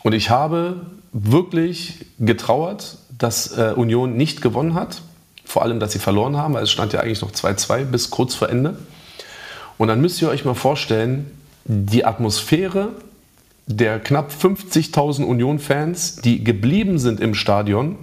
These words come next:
nach einer Niederlage ihres Vereins, Gänsehaut pur. Gänsehaut pur. Das habe ich bis dato, und ich war bei vielen Fußballspielen, noch nie irgendwo anders erlebt.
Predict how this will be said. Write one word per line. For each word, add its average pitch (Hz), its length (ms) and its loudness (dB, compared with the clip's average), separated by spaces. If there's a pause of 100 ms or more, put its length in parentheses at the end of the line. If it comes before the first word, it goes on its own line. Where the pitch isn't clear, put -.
(140)
nach 131 380 4
einer 156 240 2
Niederlage 165 640 0
ihres 120 240 0
Vereins, - 600 -2 (1040)
Gänsehaut 104 420 2
pur. - 260 -4 (720)
Gänsehaut 123 500 2
pur. 90 320 -2 (100)
Das 107 160 2
habe 135 120 2
ich 123 140 -6
bis 160 180 0
dato, 143 300 2
und 123 60 0
ich 113 100 -2
war 120 100 2
bei 120 120 -2
vielen 139 200 0
Fußballspielen, 127 640 0
noch 107 140 -4
nie 147 220 2
irgendwo 151 340 0
anders 139 260 -2
erlebt. 120 400 0